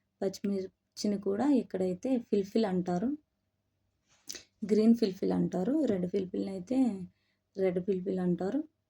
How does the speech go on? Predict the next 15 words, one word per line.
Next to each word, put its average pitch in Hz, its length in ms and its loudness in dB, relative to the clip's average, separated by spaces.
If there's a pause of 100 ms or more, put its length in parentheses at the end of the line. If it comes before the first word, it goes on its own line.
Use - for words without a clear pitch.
రెడ్ 190 340 0
అని 220 120 4
ఇక్కడ 196 160 -6
అహ్మార్ 202 400 -2
అంటారు. 180 380 0 (1300)
పసుపు, 196 380 0
పసుపుని 196 400 -4
కరుక్కుమంటారు, 185 920 -4
అది 180 220 -2 (2750)
మిరియాల 220 400 4
పౌడర్ 185 380 -2
ఫ్రెండ్స్. 254 340 2
ఇక్కడ 185 200 -2
మిరియాల 196 460 -2
పౌడర్ని 185 520 0